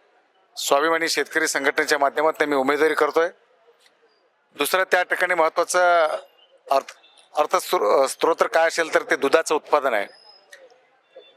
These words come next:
ऊस, दूध आणि सोयाबीन आणि इतर ग्रामीण मूलभूत गोष्टींच्या संबंधित सातत्यानं त्या विभागामध्ये काम मी केलेलं आहे. मी याच्यापूर्वीसुद्धा दोन हजार बाराला त्या जिल्हा परिषद मतदारसंघातनं त्या ठिकाणी अतिशय दिग्गज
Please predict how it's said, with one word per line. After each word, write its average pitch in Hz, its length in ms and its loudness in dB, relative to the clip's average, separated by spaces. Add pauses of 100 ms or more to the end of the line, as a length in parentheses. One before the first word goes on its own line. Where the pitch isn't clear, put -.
ऊस, - 520 0 (200)
दूध 180 340 0
आणि 180 160 0
सोयाबीन 151 640 -2 (720)
आणि 160 260 2
इतर 180 300 0
ग्रामीण 151 360 0
मूलभूत 151 440 0
गोष्टींच्या 156 420 0
संबंधित 151 380 -2
सातत्यानं 185 680 -2
त्या 170 180 0
विभागामध्ये 156 680 0 (580)
काम 170 180 0
मी 180 140 -2
केलेलं 147 340 0
आहे. 113 120 0 (880)
मी 165 100 0
याच्यापूर्वीसुद्धा 185 720 0
दोन 180 200 2
हजार 180 220 2
बाराला 165 340 2
त्या 165 160 0
जिल्हा 151 240 2
परिषद 165 240 -2
मतदारसंघातनं 151 640 0
त्या 156 160 2
ठिकाणी 151 240 -2
अतिशय 147 320 -2
दिग्गज 165 500 -4